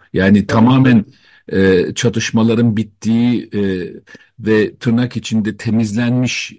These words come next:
Speaker 1: İsrail ordusu açısından gözünden bakarsak temizlenmiş olarak, e, tanımlanması mümkün olmayan bölgeler aynı zamanda. Ayrıca da, e, bu siviller oraya doğru, e, gittikleri zaman, e, büyük ihtimalle Hamas militanları da girecekler ve sonuçta sa-, e, çatışmalar,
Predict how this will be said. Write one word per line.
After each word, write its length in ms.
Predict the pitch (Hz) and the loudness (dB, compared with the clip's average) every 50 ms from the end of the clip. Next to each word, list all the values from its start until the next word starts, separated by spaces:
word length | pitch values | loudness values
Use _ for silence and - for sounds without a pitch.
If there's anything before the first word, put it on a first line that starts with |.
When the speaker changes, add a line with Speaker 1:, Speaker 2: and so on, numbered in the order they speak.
| - | -18
Speaker 1:
İsrail 480 | - 117 - - 107 117 117 123 120 113 | -16 -14 -12 -10 -8 -6 -4 -4 -4 -4
ordusu 460 | 110 110 107 101 110 - - - 123 | -4 -6 -6 -8 -10 -12 -8 -8 -6
açısından 680 | 104 95 - - 101 - - 101 98 92 87 82 82 87 85 | -6 -8 -10 -10 -10 -8 -6 -6 -4 -4 -6 -6 -8 -8 -8
gözünden 540 | 82 98 98 90 95 98 101 104 104 101 95 | -6 -6 -6 -6 -4 -4 -2 -2 -2 -2 -4
bakarsak 580 | 107 101 - 117 113 113 110 - 107 98 - - | -4 -6 -8 -8 -8 -8 -6 -8 -8 -8 -10 -8
temizlenmiş 720 | - 104 104 107 101 101 113 120 117 127 135 127 - 120 | -6 -2 -2 -2 -2 -2 -2 0 0 0 0 -2 -2 -4
olarak, 400 | 107 101 104 95 104 - - _ - - - - - - - - - | -4 -4 -4 -6 -6 -8 -10 _ -20 -20 -20 -20 -20 -20 -20 -18 -12
e, 240 | - 92 92 90 - | -8 -6 -6 -6 -2
tanımlanması 800 | - 117 117 120 117 117 120 113 113 117 113 110 - - 143 135 | 2 4 4 6 6 6 4 4 4 4 2 2 0 0 2 2
mümkün 260 | 123 120 117 - 135 | 4 4 2 2 0
olmayan 440 | 143 156 175 165 147 123 101 98 87 | 0 2 2 2 2 2 2 0 0
bölgeler 420 | 95 90 85 78 90 87 90 87 - | 0 -2 -2 -2 -4 -4 -4 -6 -8
aynı 260 | 85 92 92 90 87 | -6 -6 -6 -6 -6
zamanda. 540 | 78 82 87 85 90 92 101 110 151 233 - - - - - - - - | -8 -8 -8 -6 -4 -4 -2 -2 -2 -2 -4 -8 -18 -20 -20 -20 -18 -10
Ayrıca 480 | - 110 127 135 139 131 120 143 139 123 | -4 0 0 0 0 0 0 0 0 0
da, 260 | 135 123 113 120 - - - - - - - | 0 -2 -2 -4 -10 -18 -20 -20 -18 -10 -6
e, 280 | 104 101 101 101 104 110 | -4 -2 -2 -2 -2 -2
bu 120 | 127 131 | -2 -4
siviller 640 | 127 - - - 110 110 120 113 113 120 123 123 117 117 | -4 -6 -8 -6 -2 -2 0 0 0 -2 -2 -4 -4 -6
oraya 460 | 123 - 113 117 117 117 117 117 113 | -8 -8 -6 -4 -2 -2 -2 -2 -2
doğru, 500 | 113 113 113 113 113 117 110 107 98 - - 117 110 | -2 -2 -2 -2 -2 -4 -4 -6 -8 -10 -10 -8 -8
e, 40 | 104 | -8
gittikleri 680 | 92 92 101 98 - - 104 - - 107 123 127 156 190 | -8 -10 -12 -12 -10 -12 -12 -8 -2 0 0 2 2 0
zaman, 520 | 156 139 113 101 113 139 190 240 254 - _ _ - _ _ _ _ _ - | 0 0 0 2 0 0 0 -2 -2 -4 _ _ -20 _ _ _ _ _ -8
e, 300 | 90 98 98 95 98 101 | -6 -4 -4 -4 -4 -4
büyük 220 | 123 143 139 - 113 | -4 -4 -4 -6 -8
ihtimalle 440 | 104 - 104 101 101 98 113 147 | -8 -6 -4 -4 -2 -2 -2 -4
Hamas 400 | 175 135 143 147 175 190 196 - | -2 -4 -4 -4 -4 -4 -6 -6
militanları 580 | 175 156 151 147 147 160 151 160 160 165 170 165 | -6 -6 -6 -6 -6 -4 -4 -4 -4 -2 -2 -2
da 60 | 156 | -4
girecekler 600 | 117 107 98 92 80 80 87 73 - 135 180 226 220 | -4 -4 -6 -8 -8 -10 -12 -12 -8 -8 -6 -6 -6
ve 60 | 185 | -6
sonuçta 440 | - - 131 131 123 - - - 156 | -4 -4 -2 -2 -2 -4 -6 -6 -6
sa-, 480 | 147 - - 143 135 - - 123 120 117 | -6 -4 -6 -6 -6 -6 -6 -4 -4 -4
e, 60 | 113 | -4
çatışmalar, 760 | - 139 127 - 135 - - - 131 135 143 147 156 139 - | -4 -6 -6 -6 -6 -8 -6 -4 -4 -2 -2 -2 -4 -6 -6